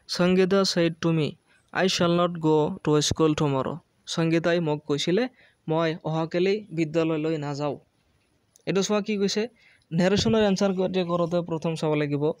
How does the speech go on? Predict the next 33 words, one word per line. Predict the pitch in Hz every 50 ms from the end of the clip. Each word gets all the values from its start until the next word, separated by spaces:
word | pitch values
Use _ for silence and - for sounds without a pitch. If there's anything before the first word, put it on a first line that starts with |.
| _ _ _ _ _ _ _ _ _ _ _ _ -
কি | 196 214 220 208
নেৰেশ্যন | 196 185 170 165 175 165 156 143
আছে, | 143 - 143
ডাইৰেক্ট | 139 147 147 156 175 175 175 180
নে | 170 160
ইনডাইৰেক্ট? | 151 143 143 139 120 123 - _ _ _ _ _ _ _ _ -
স্পীচটো | - - - 180 175 - - 220
চাম। | - - 135 123 - - -
ইয়াতে | - 156 147 165 180 180 - 180 175
স্পীচটো | 165 - - 175 175 - 180
কি | 170 185 175
কৈছে? | 175 180 175 - 220 233 - - _ - - - - _ _
যিহেতু | - 160 160 165 180
ইনভাৰ্টেড | 175 175 165 165 165 165 170 175
কমা | - 165 160 156 151
আছে, | 151 165 160
চ' | 156 -
এইটো | 165 156 160
ডাইৰেক্টত | 156 151 147 151 151 - - 175 165
আছে, | 170 160 - 170 175 196 - -
আমি | - 165 165 170
ইনডাইৰেক্টত | 170 165 170 170 170 165 175 170 170 -
এনেদৰে | - 151 156 156 160 156 151
কৰিম। | 147 147 143 165 220 233 - - - - - - - - - _
"সংগীতা | - - 180 180 190 190 202 190 208 208 202 190 -
টল্ড | - 202 208 214 202
মি", | 190 165 143 - - - - _
যিহেতু | - 156 160 165 170 196 202 202 -
এইটো | 180 170 185
কি | 180 - 190 190
হয়? | 190 196 -
এছাৰ্টিভ | - 170 165 - 180 175 180 170
চেণ্টেন্স, | - - 170 160 151 165 180